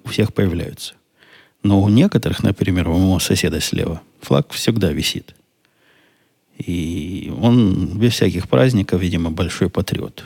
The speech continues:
Ну, я решил к празднику повесить. А поскольку праздник вс-, будет через месяц, ну что туда-сюда вставать, его перетакать,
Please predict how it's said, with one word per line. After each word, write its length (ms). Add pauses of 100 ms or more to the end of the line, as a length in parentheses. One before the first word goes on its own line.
Ну, 280
я 200
решил 260
к 80
празднику 460
повесить. 640 (300)
А 160
поскольку 420
праздник 500
вс-, 300
будет 260
через 240
месяц, 300
ну 100
что 180
туда-сюда 460
вставать, 480
его 140
перетакать, 640